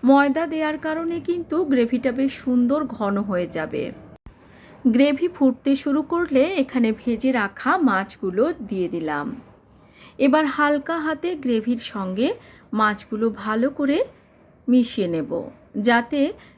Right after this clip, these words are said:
গ্রেভির সুন্দর ফ্লেভার মাছের সঙ্গে ভালো করে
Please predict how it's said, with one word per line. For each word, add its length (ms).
গ্রেভির 500
সুন্দর 480
ফ্লেভার 480
মাছের 480
সঙ্গে 420
ভালো 440
করে 280